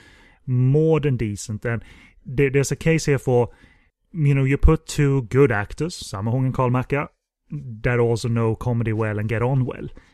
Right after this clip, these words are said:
and you get decent banter and chemistry going, which is woefully lacking in the latter parts of the movie between the group,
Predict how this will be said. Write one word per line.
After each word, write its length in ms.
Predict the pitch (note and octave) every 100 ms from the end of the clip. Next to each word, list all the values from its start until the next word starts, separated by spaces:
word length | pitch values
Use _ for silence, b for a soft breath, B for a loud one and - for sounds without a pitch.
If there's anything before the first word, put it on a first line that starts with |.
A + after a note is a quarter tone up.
| b _ -
and 200 | B2+ A#2
you 120 | A#2+
get 340 | C3 A#2+ A#2+
decent 520 | A#2 B2+ A#2 C3 A2
banter 460 | G2+ A2 A2 - G2
and 120 | G2
chemistry 480 | - C3 A#2+ - -
going, 420 | - - - - - b b b _
which 340 | D#3 C3+ -
is 140 | C3 A#2+
woefully 440 | C3 B2 B2+ A2+
lacking 640 | A2 A#2+ - - - - - _ _ _ _ -
in 160 | C3 A2
the 80 |
latter 240 | A2+ A2+ -
parts 300 | - C3 -
of 60 |
the 80 | A#2
movie 300 | A2 G#2 G2+
between 360 | G2+ - B2 G#2
the 100 | G2
group, 500 | B2 B2 - -